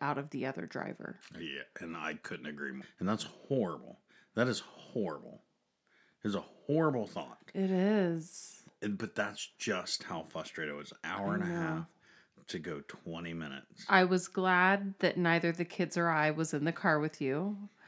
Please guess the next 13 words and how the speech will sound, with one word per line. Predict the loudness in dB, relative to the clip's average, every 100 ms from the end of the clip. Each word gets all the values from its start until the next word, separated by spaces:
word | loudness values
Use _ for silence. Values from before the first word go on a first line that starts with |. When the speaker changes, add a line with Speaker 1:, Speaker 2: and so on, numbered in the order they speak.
| -20 -2
Speaker 1:
I | 2
was | 4 2
glad | 0 4 6 4 2
that | 2 2 2 -4 -8 -18 _ _ _ _ _ _ 2
I | 8 8 8
wasn't | 6 6 4 2 _ _ -10
driving | 4 8 8 8 6 6
in | 2
front | 2 4 4 2
of | 2
or | 2
behind | 4 4 4 2 0
you. | 0 0 0